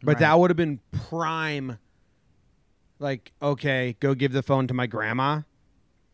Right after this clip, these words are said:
Speaker 2: Yeah.
Speaker 1: Or like, "Grandma, can I use your phone?" 'Cause she doesn't use her phone.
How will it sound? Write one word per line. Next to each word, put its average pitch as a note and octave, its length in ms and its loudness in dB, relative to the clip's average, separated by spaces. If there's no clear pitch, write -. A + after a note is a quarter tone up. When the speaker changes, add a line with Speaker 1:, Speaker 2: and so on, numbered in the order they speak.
Speaker 2:
Yeah. A#2 300 -8
Speaker 1:
Or A2+ 40 -2
like, D3 140 2
"Grandma, D#3 260 4
can D3+ 200 -2
I C#3+ 80 2
use D#3 360 -2
your D3+ 320 6
phone?" F#2 440 -8
'Cause - 160 -12
she C3 100 -6
doesn't A#2 240 -6
use A2 240 -6
her C3+ 100 -4
phone. D#3+ 340 -2